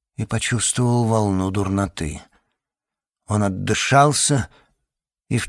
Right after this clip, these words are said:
третий раз поднёс к губам искусственный плод. «Храни меня, Господи, от всякого зла,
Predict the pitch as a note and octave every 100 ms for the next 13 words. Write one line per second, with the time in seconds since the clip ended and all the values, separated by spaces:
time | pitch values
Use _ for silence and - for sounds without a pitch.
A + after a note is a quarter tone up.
0 | - C3 B2+ A2+ - G2+ G2 A#2+ B2 -
1 | - A#2+ G2 G2 F#2+ F#2 F2+ F#2 F#2+ G2+
2 | G2+ - F#2 - - F#2 F2+ F2+ E2 B1
3 | A1 - - - _ _ _ _ _ _
4 | _ _ _ _ _ _ - - G2+ G2
5 | C#3+ F#3 E3+ C#3+ G2+ F#2+ F#2+ - - E2+
6 | F2+ E2+ - - G2 - F#2 F#2 E2+ E2+
7 | G2+ G2 -